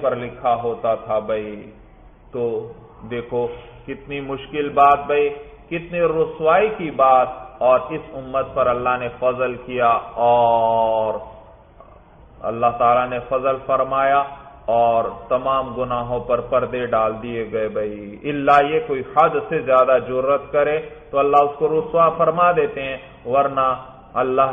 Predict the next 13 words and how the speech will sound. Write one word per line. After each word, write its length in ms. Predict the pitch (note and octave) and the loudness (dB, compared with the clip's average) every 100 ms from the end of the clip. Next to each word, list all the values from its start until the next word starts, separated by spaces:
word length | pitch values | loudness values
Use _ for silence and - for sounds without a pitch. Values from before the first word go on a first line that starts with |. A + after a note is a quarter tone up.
| B2 | -2
کی 100 | C3+ | 0
عظیم 640 | B2 C3 B2 E3 F3+ F3+ | 4 4 0 -8 -8 -2
رحمت 500 | D3 D#3 D#3+ F#3+ G#3 G#3 | 2 2 2 0 -2 0
ہے 120 | D3+ C3+ | 0 2
بھائی 280 | B2+ B2 | 2 0
کہ 180 | A#2+ C3 A#2+ - | -4 -10 -8 -4
تمام 260 | B2+ B2+ B2+ | -2 -2 -2
سب 220 | D3 D3 | -2 -6
کے 100 | B2+ A2 | -8 -10
گناہوں 360 | A#2+ A#2+ A#2 A#2 | -4 -4 -4 -4
پر 200 | A#2 A#2+ | -4 -4
پردے 440 | - C3 B2 A#2+ | 0 0 0 -2
ڈال 240 | A#2 A2+ | 0 0